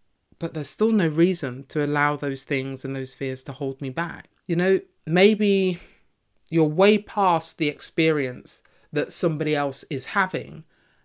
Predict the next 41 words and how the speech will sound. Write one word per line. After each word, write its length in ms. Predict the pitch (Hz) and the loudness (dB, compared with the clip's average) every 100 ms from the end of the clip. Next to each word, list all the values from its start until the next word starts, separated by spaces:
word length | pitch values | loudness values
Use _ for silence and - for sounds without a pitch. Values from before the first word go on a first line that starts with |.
| - | 2
and 300 | 170 165 165 | 4 4 2
another 400 | 156 175 185 170 | 2 2 2 0
experience 560 | 165 - 175 160 151 - | -2 -2 -2 -2 -4 -10
is 200 | 156 - | -8 -2
waiting 440 | 165 190 - 151 | -2 -2 -6 -8
for 160 | - 165 | -8 -6
you 240 | 160 160 | -4 -4
to 120 | - | -6
have, 460 | 143 - 190 139 - | -14 -8 -8 -10 -12
but 160 | 170 165 | -8 -6
you 120 | 170 | -8
keep 380 | - - 185 - | -8 -8 -8 -8
looking 320 | 165 - 147 | -10 -8 -8
back. 240 | 156 175 - - - | -4 -6 -6 -10 0
I 100 | 185 | 2
know 300 | 190 220 208 | 4 6 6
I've 240 | 185 202 | 4 2
kept 300 | - 131 - | -4 -10 -8
looking 260 | 139 - 120 | -14 -12 -12
back. 380 | 123 67 - _ _ _ _ _ 170 | -12 -14 -16 _ _ _ _ _ -2
"Oh, 120 | 160 | 2
I 120 | 170 | 4
remember 500 | 165 151 160 156 147 | 2 0 0 -2 -4
when 400 | 143 151 135 131 - | -4 -4 -6 -8 -8
I 160 | 143 | -8
did 380 | 135 139 131 123 - | -8 -4 -4 -6 -12
X, 260 | 127 - - | -14 -14 -14
Y, 200 | 131 123 | -12 -12
Z." 400 | 127 123 120 _ _ _ _ _ - | -10 -12 -12 _ _ _ _ _ 2
Well, 140 | 190 | 4
that's 280 | 220 269 - | 6 2 -2
gone. 640 | 180 185 208 123 113 123 _ 156 | -2 -2 -2 -4 -8 -12 _ -4
That's 240 | 175 - | -4 -2
been 260 | 190 202 220 | 2 4 4
and 160 | 196 | 0
gone. 340 | 185 185 147 139 | 2 0 0 -2
I 80 | 170 | 0
need 280 | 165 185 196 | 2 2 0
to 100 | 185 | -2
look 200 | 165 165 | -2 -2
ahead. 460 | 151 196 147 120 | -6 -4 -4 -8